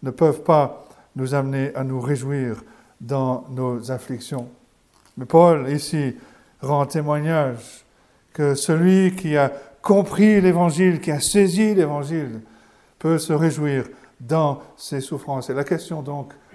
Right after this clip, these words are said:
pour nous ce matin, c'est comment est-ce que cela est possible ? Comment est-ce que cela est possible pour nous ? Ici, Paul nous donne,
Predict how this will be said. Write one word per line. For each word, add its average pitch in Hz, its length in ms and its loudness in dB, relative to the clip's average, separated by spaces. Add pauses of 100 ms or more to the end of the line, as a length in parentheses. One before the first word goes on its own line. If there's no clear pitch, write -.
pour 139 180 -6
nous 139 320 -4
ce - 140 -12
matin, 127 340 -8
c'est 123 260 -10 (520)
comment 127 360 -10 (760)
est-ce 127 160 -18
que 123 100 -12
cela 117 240 -12
est 113 40 -12
possible ? 110 400 -16 (1400)
Comment 196 220 0
est-ce 170 120 -4
que 156 100 -6
cela 147 260 -6
est 135 60 -4
possible 123 580 -12 (320)
pour 123 400 -8 (460)
nous ? 117 260 -12 (1160)
Ici, 165 340 0
Paul 180 340 2
nous 165 100 -2
donne, 160 380 0